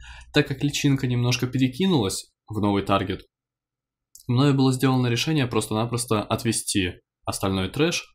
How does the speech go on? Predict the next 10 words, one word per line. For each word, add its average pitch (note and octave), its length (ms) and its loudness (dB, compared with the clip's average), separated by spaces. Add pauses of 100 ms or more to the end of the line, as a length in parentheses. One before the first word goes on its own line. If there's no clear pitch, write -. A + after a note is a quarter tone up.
(140)
от D#3 160 4
зараженного A2+ 480 2
мобца, G2+ 580 -2
чтобы G2 300 -4
дать F#2+ 300 -2 (160)
дамагерам D3+ 680 0 (580)
больше G2 640 -2 (680)
места, G2+ 380 -4
больше A#2 380 0
времени G2 600 -2